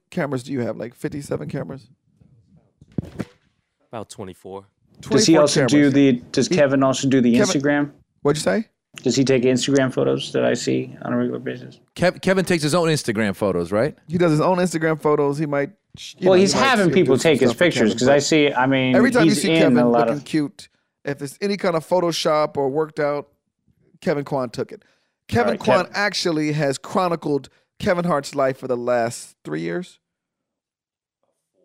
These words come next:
Speaker 1: Four years. They have actual books. He makes these books that are the most, that are the most incredible photography books I've ever seen in my entire life.
Speaker 4: Wow.
Speaker 3: Are those gonna be for
Speaker 1: Like,
Speaker 3: sale
Speaker 1: he
Speaker 3: at some point?
Speaker 1: Like, he does weddings, he does birthday parties, bar mitzvahs,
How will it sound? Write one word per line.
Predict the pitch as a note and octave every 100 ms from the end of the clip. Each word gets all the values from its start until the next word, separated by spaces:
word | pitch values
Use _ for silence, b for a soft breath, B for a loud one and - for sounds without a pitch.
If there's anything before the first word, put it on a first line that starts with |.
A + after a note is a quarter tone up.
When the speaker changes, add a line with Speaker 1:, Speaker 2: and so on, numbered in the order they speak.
| F2+ _ _ _
Speaker 1:
Four | - G3
years. | G3+ F3 C3 A2+ - _ -
They | G3+
have | G#3+
actual | D#3+ F3+ F3
books. | C#3+ B2 G3 F3 -
He | G#3
makes | A3+ G3+
these | - F3+ C3+
books | C3 F#3+ G#3 - - b b
that | F3+
are |
the | E3+
most, | D#3+ D#3 - _ _
that | E3
are | D3+
the | D3
most | D3 D3
incredible | D3+ - G3+ G#3 G3 A3 A3 b b
photography | - F3 G3+ F#3 F3+ E3+
books | E3+ E3+
I've | - C#3 -
ever | E3+ F3+
seen | - E3+
in | D#3
my | C#3+ C#3
entire | C#3 D3+ C#3
life. | B2+ G#2+ A#2 -
Speaker 4:
Wow. | F#2 F#2+
Speaker 3:
Are | F2+
those | B2+ B2+
gonna | D3
be | C3+
for | C3 B2+
Speaker 1:
Like, | C3+
Speaker 3:
sale | B2+
Speaker 1:
he | D#3
Speaker 3:
at | F3+
some | E3
point? | D3+ F3 D3+
Speaker 1:
Like, | D3 C#3+
he | - F#3+
does | F3 D#3+
weddings, | C#3 E3+ E3+ F3 F3 D#3+
he | F3
does | D3 C3+
birthday | A#2 F3 D#3+
parties, | D#3+ E3+ D3 C#3
bar | C3+
mitzvahs, | D3 E3+ E3 D#3+ D#3+ D3